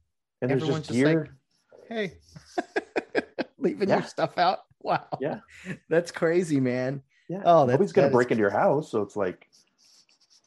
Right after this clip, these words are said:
Speaker 1: you know,
Speaker 2: So,
Speaker 1: it don't matter.
Speaker 2: Are, are people, let me ask you this. There's a lot of Californians moving to Idaho. And,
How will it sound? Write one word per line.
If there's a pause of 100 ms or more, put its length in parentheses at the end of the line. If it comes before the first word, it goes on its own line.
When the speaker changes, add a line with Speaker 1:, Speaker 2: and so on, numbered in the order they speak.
(140)
Speaker 1:
you
know,
Speaker 2:
So, (100)
Speaker 1:
it
don't
matter.
Speaker 2:
Are, (500)
are
people,
let
me
ask
you
this.
There's
a
lot
of
Californians
moving
to
Idaho.
And,